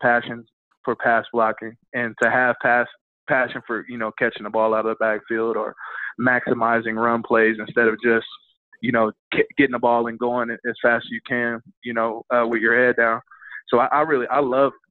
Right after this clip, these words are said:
that's the reason why I love coaching running backs so much, is because I do get to do what I got into this profession to do, you know, to teach. And then special teams, um, I love coaching special teams because you get to,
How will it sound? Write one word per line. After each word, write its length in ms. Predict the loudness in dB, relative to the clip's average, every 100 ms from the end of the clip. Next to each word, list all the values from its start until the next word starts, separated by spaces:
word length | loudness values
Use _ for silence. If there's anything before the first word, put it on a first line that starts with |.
| _
that's 180 | -2 -2 -2
the 80 | -8
reason 340 | -2 -4 -2
why 140 | 0 0
I 40 |
love 180 | 0 -4
coaching 240 | -4 -6 -4
running 200 | -2 0
backs 200 | -2 -4 -8
so 60 | -10
much, 120 | -10 -6 -6
is 60 | -6
because 240 | -4 0
I 100 | 2 2
do 140 | 2 2
get 120 | 2 0
to 80 | -4
do 160 | -2 0
what 260 | 2 2 0 -6 _ -18 -18 _ -4
I 80 | 0
got 200 | 2 2
into 240 | -2 -6
this 140 | -8 -6
profession 520 | -4 0 0 0 -6 -10 _
to 80 | -2
do, 200 | 0 0 -4 -8
you 60 |
know, 140 | -6 -6
to 100 | -10 -4
teach. 220 | 0 0 -2 -8 -10 -16 -18 _
And 140 | 0 4
then 200 | 2 0 -6 0
special 300 | 0 2 -2
teams, 300 | -2 -4 -6 -16 -20 -20 -20 -8 -2
um, 300 | -2 -2 -2
I 100 | 0
love 300 | 2 0 0 -6 _ -4
coaching 260 | -4 -4
special 320 | 0 0 0 -2
teams 280 | -4 -4 -4
because 240 | -2 -2 0
you 120 | -2 0
get 120 | 0
to, 200 | 0 -6